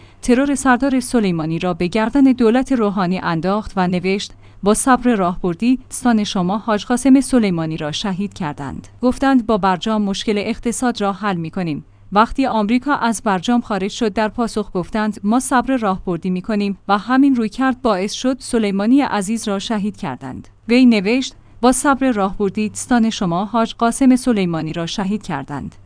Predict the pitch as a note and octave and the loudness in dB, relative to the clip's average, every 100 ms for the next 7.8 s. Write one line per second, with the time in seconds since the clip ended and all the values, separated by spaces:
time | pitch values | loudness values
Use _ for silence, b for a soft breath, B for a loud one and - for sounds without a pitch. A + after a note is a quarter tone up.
0 | - A#3+ - A#3+ A#3 A#3 G#3 F#3+ F#3 A3+ | -2 0 2 2 2 2 0 2 0 0
1 | G#3 G3+ G3 - G3+ - G#3+ - A#3+ B3+ | 0 0 -2 -2 -2 0 -4 -4 -2 0
2 | A#3+ G3+ G3 F#3+ F#3 D#3+ E3+ G3 D#3+ C#3 | 0 0 -2 -2 -4 -4 -4 -4 -4 -4
3 | - - A#3 B3 C4+ B3 A3 G#3+ A#3+ C#4 | -8 2 2 2 0 2 2 0 0 0
4 | - A3+ - G#3 F#3+ A3+ A3+ A3+ F#3 G#3 | 0 0 0 0 0 -2 -2 -2 -4 -2
5 | A#3+ G3+ A3 A3 B3 G#3+ A3+ - F3+ - | -2 0 0 0 -2 -2 -4 -4 -6 -2
6 | A3 G#3+ G3+ G3+ B3 - C4+ G#3+ G3 F3+ | 0 0 0 0 0 2 0 0 -2 -2
7 | G3+ F3 F#3+ F#3 F#3 G#3+ G3+ G3+ | -2 -2 0 -2 -2 -2 0 -2